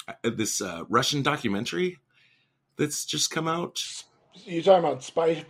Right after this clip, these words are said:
Speaker 2: Spyfall?
Speaker 1: Spyfall, right. And be careful on that one, 'cause there is also a movie called Spyfall. It looks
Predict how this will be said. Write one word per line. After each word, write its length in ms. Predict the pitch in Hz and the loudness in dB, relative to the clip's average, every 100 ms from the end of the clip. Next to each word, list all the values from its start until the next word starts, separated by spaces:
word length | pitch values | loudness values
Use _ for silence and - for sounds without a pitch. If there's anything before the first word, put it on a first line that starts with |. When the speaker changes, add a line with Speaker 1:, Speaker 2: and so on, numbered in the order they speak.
| - | -18
Speaker 2:
Spyfall? 800 | - - 170 180 190 202 240 254 | -16 -4 0 0 2 0 0 -8
Speaker 1:
Spyfall, 720 | - - 104 82 - 73 71 - | -8 -2 -2 -2 -8 -10 -10 -6
right. 340 | 87 107 87 - - - | 2 2 2 -6 -20 -2
And 180 | 127 135 | 2 4
be 80 | 151 | 2
careful 380 | - 170 156 160 | 2 0 2 4
on 120 | 156 | 6
that 160 | 160 156 | 4 4
one, 180 | 165 | 2
'cause 180 | 151 131 | 0 2
there 160 | 147 147 | 4 4
is 220 | 139 - | 4 2
also 360 | 123 127 - 123 | 4 4 4 4
a 60 | |
movie 460 | 120 117 107 101 87 | 6 6 4 2 2
called 240 | 92 85 | -2 -4
Spyfall. 640 | - 80 76 - 76 80 82 | -4 -2 -4 -4 -4 -4 -6
It 120 | 82 | -4
looks 320 | 76 90 - | -2 -4 -6